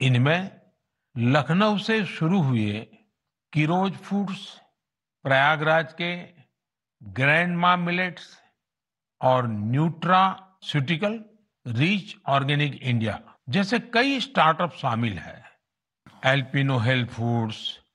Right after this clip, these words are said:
आर्बोरियल और किरोज फूड से जुड़े युवा हेल्दी फूड के ऑप्शंस को लेकर नए-नए इनोवेशन भी कर रहे हैं।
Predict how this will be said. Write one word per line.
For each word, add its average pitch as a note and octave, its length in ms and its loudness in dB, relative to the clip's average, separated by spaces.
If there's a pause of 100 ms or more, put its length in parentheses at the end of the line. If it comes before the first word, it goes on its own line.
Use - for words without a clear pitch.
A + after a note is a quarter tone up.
(560)
आर्बोरियल A2+ 960 2 (760)
और F#3+ 340 0
किरोज G3 360 0
फूड D3+ 300 -4
से E3 220 -2
जुड़े B2+ 300 2
युवा A#2 580 0 (680)
हेल्दी C3+ 380 2
फूड A#2+ 400 -4
के C3+ 420 -4 (180)
ऑप्शंस B2+ 460 -2
को B2 160 -2
लेकर G#2+ 380 -2
नए-नए C3 600 0
इनोवेशन C#3+ 680 0
भी B3 100 -2
कर G#3 180 -2
रहे G2 300 -2
हैं। - 300 -16